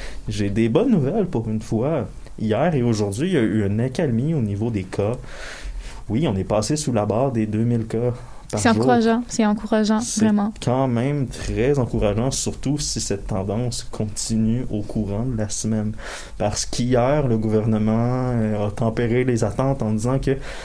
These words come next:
Speaker 1: ah, euh, il y a eu des problèmes dans la collection de données, le ministère va réajuster le tir demain.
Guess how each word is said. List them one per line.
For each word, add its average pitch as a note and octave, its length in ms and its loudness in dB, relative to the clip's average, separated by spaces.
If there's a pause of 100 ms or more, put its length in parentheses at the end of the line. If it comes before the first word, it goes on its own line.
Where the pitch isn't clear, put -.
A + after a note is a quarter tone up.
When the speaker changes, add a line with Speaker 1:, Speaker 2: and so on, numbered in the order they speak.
(320)
Speaker 1:
ah, C#3 400 6
euh, A#2+ 240 4
il A2 80 4
y - 20 4
a A2 40 4
eu A2+ 100 4
des B2 140 2
problèmes B2 420 2
dans A#2+ 80 4
la A2 100 4
collection A#2 540 2
de A#2+ 80 2
données, A2+ 480 4
le A#2 120 2
ministère A2 600 2
va G#2 220 0
réajuster G#2+ 720 0
le G2+ 80 -6
tir A#2 480 0
demain. A#2 1120 0